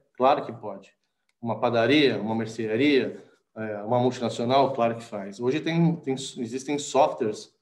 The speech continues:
é, prontos no mercado pra você estruturar um planejamento estratégico. Tem empresas que criam o seu procedimento de planejamento estratégico e criam softwares pra fazer o planejamento estratégico.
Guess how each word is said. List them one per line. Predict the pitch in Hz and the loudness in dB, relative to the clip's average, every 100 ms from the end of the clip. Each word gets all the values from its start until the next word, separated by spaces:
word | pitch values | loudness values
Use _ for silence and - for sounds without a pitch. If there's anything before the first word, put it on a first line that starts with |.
| _ _ _ _ _ | _ _ _ _ _
é, | 110 - | -20 -10
prontos | 120 135 165 - | 0 2 2 0
no | 131 | 0
mercado | 123 120 117 117 139 160 165 - - | 0 0 2 2 2 0 -6 -10 0
pra | 127 131 156 | 4 6 4
você | 156 147 131 | 2 0 -2
estruturar | 127 139 127 131 | -2 -4 -2 0
um | |
planejamento | 131 113 110 104 | 0 -2 -4 -10
estratégico. | - 104 - 98 95 _ _ _ _ | -12 -12 -10 -10 -10 _ _ _ _
Tem | 143 143 | 4 4
empresas | 139 147 147 - | 6 4 2 -6
que | - | -12
criam | - 139 185 175 | 0 6 8 6
o | - | 4
seu | 139 | 2
procedimento | 139 131 120 123 127 123 | 0 0 0 0 -2 -4
de | |
planejamento | 117 117 117 113 | -8 -6 -4 -4
estratégico | 117 117 131 - 156 | -6 -4 -2 -2 -6
e | |
criam | - 151 | -4 -4
softwares | 165 - 147 156 208 202 | -4 0 2 2 -2 -4
pra | - | -8
fazer | 190 165 160 | -4 -4 -4
o | |
planejamento | - 165 165 165 | -6 -4 -4 -6
estratégico. | 175 151 107 104 | -8 -8 -10 -10